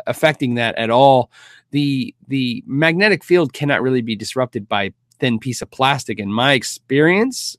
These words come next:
I've never experienced it to do that. Uh, I've heard it or seen it to do that, so I can imagine no. Of course, I always keep an open mind to, there's always some crazy variable out there, but I'm gonna say no, whatever you're hearing. Uh, but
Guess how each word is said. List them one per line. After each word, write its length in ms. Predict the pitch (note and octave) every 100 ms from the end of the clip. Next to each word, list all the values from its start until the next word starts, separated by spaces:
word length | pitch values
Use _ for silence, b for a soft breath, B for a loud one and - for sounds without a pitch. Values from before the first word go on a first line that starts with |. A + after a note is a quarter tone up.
| -
I've 160 | A2 A2
never 260 | A#2 A2
experienced 760 | - G2+ - - A#2 B2 C3 -
it 140 | C3+
to 100 | -
do 140 | - C3
that. 280 | C#3 C#3+ - -
Uh, 280 | G#2+ G2+ -
I've 220 | A2 G2
heard 340 | - B2+ C3+
it 120 | C3+ -
or 140 | G#2+
seen 260 | - C3+ C#3
it 100 | -
to 100 | B2+
do 100 | C3
that, 280 | C#3 C#3 -
so 180 | -
I 80 | A2
can 140 | - A#2
imagine 460 | A#2 A2+ A2+ G2
no. 320 | G#2+ B2 D3 - B B B B B B B B
Of 120 | -
course, 280 | - F#3+ D#3
I 100 | D#3+
always 200 | E3 D#3
keep 160 | - C#3+
an 80 | C3+
open 200 | C3 B2+
mind 300 | C3+ C3+ C3
to, 140 | A2 _ _ -
there's 200 | G#2+ A2
always 280 | A#2+ B2 B2
some 160 | B2
crazy 360 | A#2+ B2+ B2+ A#2+
variable 480 | A#2 B2 B2 B2 B2
out 140 | B2
there, 160 | C3 B2+
but 260 | A2+ G#2 - -
I'm 160 | C3 F3+
gonna 140 | E3
say 180 | - G#2+
no, 560 | G2 A2+ C3+ C#3+ C#3 - B2
whatever 260 | B2+ B2+
you're 80 | B2
hearing. 500 | B2 B2+ C3 B2+ C3 _ -
Uh, 220 | B2+ A#2+
but 320 | - F3+ F3+